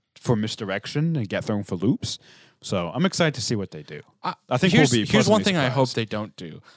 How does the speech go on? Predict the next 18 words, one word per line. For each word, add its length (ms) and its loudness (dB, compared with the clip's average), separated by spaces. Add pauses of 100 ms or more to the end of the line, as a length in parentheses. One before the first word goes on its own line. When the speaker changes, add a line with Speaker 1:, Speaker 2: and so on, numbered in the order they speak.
Speaker 2:
I 100 0
hope 180 4
they 80 4
don't 180 6
do 120 4
the 120 4
typical 560 2
Johnny 520 0
Danny 400 -2
thing 360 -10 (240)
where 120 0
they 140 -2
team 340 0
up, 260 2 (240)
they're 120 2
about 300 -2
to 100 -2
kiss, 560 2